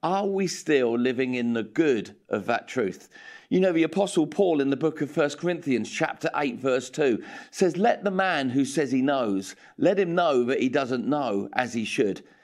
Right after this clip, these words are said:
It's true, isn't it? Sometimes we can say, "I know this about God. I know this about kingdom ways and kingdom life." But when we stop for a moment, we suddenly realize that our lives have drifted from living in the good of that which we say that we know.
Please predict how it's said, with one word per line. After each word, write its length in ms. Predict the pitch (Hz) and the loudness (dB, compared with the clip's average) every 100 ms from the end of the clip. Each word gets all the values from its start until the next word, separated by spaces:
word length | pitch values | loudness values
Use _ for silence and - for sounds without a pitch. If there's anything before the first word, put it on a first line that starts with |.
| _ | _
It's 180 | 175 185 | -2 -2
true, 260 | - 240 190 | 0 2 2
isn't 220 | 170 113 | 0 -4
it? 120 | - | -4
Sometimes 520 | 196 190 170 165 139 | -4 -4 -2 -2 0
we 140 | 156 156 | -2 -2
can 160 | 143 | -4
say, 240 | 123 143 143 | -2 -2 -2
"I 200 | 175 170 | -2 -2
know 180 | 160 156 | 0 0
this 180 | 156 147 | 0 0
about 340 | 135 120 104 | 0 -2 -2
God. 260 | 120 98 - - - _ | 0 0 -4 -16 -20 _
I 160 | 175 180 | 0 0
know 220 | 170 160 | 0 2
this 180 | 165 165 | 0 0
about 320 | 135 127 113 | -2 -2 -4
kingdom 460 | 156 139 135 127 | -4 -2 0 0
ways 360 | 135 139 127 113 | 2 2 0 -2
and 160 | 120 104 | -6 -4
kingdom 400 | 127 123 120 117 | -2 0 0 0
life." 400 | 123 101 - - - - - | 0 0 -4 -18 -20 -14 0
But 120 | 185 | 2
when 200 | - 320 | 2 2
we 140 | 202 | 0
stop 360 | 175 - 214 180 | 0 0 -2 -2
for 140 | 165 | -2
a 60 | 143 | 0
moment, 380 | 131 127 135 147 | 2 0 0 0
we 100 | 151 | 0
suddenly 340 | 226 196 165 | 0 0 0
realize 540 | 156 190 170 135 131 | 2 0 2 2 2
that 120 | 147 - | 0 0
our 180 | 139 | 0
lives 380 | 147 170 175 - | 0 0 -2 -2
have 180 | 147 - | -4 -4
drifted 760 | 151 202 233 - - 120 107 - - - - | 0 0 0 -4 0 2 2 -4 -18 -20 -20
from 340 | - 165 147 | 0 2 4
living 540 | 151 190 202 160 139 | 4 4 4 2 0
in 160 | 135 135 | 2 2
the 80 | 131 | 0
good 320 | 127 170 127 | 2 2 4
of 160 | 123 - | 0 0
that 320 | 143 - - | 0 -2 -2
which 280 | 131 - 123 | -2 0 -4
we 120 | 113 | -4
say 320 | - 127 117 | -2 -2 0
that 180 | 117 - | -2 -2
we 160 | 117 | 0
know. 380 | 117 127 110 - | 0 0 -2 -4